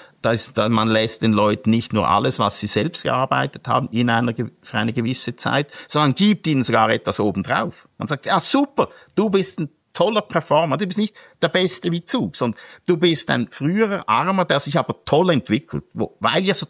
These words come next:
toll dran arbeitet.“ Und für das muss es eine Belohnung geben, einen Bonus für Performanceverbesserung, nicht für gute Performance, sondern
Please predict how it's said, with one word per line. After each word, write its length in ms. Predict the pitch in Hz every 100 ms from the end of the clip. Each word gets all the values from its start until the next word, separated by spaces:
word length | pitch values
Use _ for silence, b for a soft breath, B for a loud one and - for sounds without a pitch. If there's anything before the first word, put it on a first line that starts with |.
| -
toll 240 | - 180
dran 240 | 208 185 156
arbeitet.“ 640 | - 208 190 - - - B B B
Und 220 | 156 -
für 100 | 139
das 320 | - 131 202
muss 220 | 190 190
es 80 | 151
eine 180 | 143 139
Belohnung 460 | 123 120 151 156
geben, 260 | 165 104 -
einen 160 | 127 127
Bonus 720 | 135 135 180 185 185 - - B B
für 140 | 156
Performanceverbesserung, 1300 | - 147 123 110 120 131 - 127 - 90 - - 71
nicht 220 | 117 -
für 80 | 175
gute 460 | - 190 190 -
Performance, 640 | 156 - 143 170 160 65 -
sondern 180 | 85